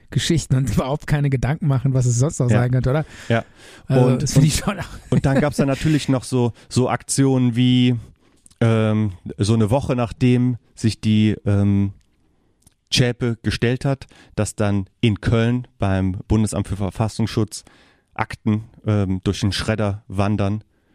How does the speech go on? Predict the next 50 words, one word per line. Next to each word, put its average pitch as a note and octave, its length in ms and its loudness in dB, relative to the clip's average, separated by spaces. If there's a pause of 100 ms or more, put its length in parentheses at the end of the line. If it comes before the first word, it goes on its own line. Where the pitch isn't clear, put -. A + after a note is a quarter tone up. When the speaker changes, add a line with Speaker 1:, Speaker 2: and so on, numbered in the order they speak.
(400)
Speaker 2:
wo F#2+ 180 2
Speaker 1:
Auch - 300 2
krass, - 420 -6
Speaker 2:
Ja. G2 180 0
Speaker 1:
das B2+ 200 -2
habe C3 120 2
ich - 140 -4
damals A#2+ 320 -2
auch A#2+ 160 -4
noch A2 140 2
Speaker 2:
Ja. G#2 60 6
Speaker 1:
mitbekommen, A2 380 -4
ja. G#2+ 200 -2 (120)
Speaker 2:
Dann G#2 140 0
hieß A2 140 4
es G#2+ 120 -2
irgendwie, G#2 320 0
ja, A2 200 0
die G2 160 -2
Akten G#2 240 -2
hätten A2+ 180 -2
wir G#2+ 40 2
uns G2+ 100 -2
eigentlich G#2 240 -2
gerne A2+ 160 0
nochmal G2+ 200 0
angeguckt, F2+ 640 -4
was F#2+ 200 -2
V-Männer G2+ 440 0
gesagt G2+ 360 -2
haben, G2+ 200 -2
was F#2+ 140 0
Speaker 1:
Ja. C3 60 0
Speaker 2:
der B2 100 0
Verfassungsstaat, G#2 720 -2
ja, F#2+ 220 0 (180)
sorry, F2 380 -2
haben F#2 120 0
wir F2 100 0
geschreddert. - 540 -6
Speaker 1:
Ja. G#2+ 240 -2 (220)
Speaker 2:
Ja. F2 160 0 (400)
Speaker 1:
Super. G2+ 380 -4
Speaker 2:
Da G2+ 120 0
wurde A2 120 0
dann A2 160 0
ganz C#3 240 -2
schnell B2 280 0
der, A2 380 0 (500)
ähm, G2 580 0